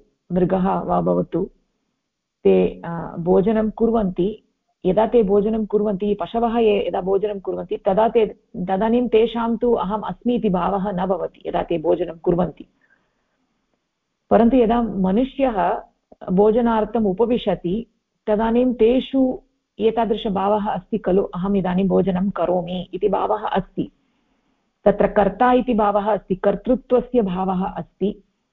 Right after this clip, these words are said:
भोक्तृत्वस्य भावः अस्ति। एतत् सर्वं किमर्थम् अस्ति इति चेत्,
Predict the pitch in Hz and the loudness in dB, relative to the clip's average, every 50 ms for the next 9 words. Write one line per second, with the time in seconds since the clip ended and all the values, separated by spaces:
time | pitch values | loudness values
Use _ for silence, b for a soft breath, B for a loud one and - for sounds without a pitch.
0 | _ _ - 139 175 208 202 - - 262 262 - - 240 240 233 - 247 226 180 | _ _ -4 0 2 0 2 4 2 2 2 2 0 0 0 0 0 0 0 0
1 | 175 180 180 185 190 180 180 190 - - - _ 185 180 - _ _ 180 185 - | 0 -2 -2 -2 -2 -2 -2 -4 -6 -6 -6 _ -6 -6 -6 _ _ -4 -4 -4
2 | - _ _ _ _ _ _ _ _ _ _ _ _ _ _ _ _ _ 208 202 | -8 _ _ _ _ _ _ _ _ _ _ _ _ _ _ _ _ _ 2 2
3 | 202 220 220 - 220 196 202 226 247 262 262 - - - _ _ 240 214 220 214 | 4 2 0 0 0 0 2 2 2 0 -2 -4 -10 -18 _ _ 0 0 0 0
4 | 214 - 233 220 202 185 - - 220 214 196 196 196 180 - 190 214 233 226 - | 0 -2 -4 -2 -2 -4 -4 -2 0 0 2 0 -2 0 2 2 2 2 0 -6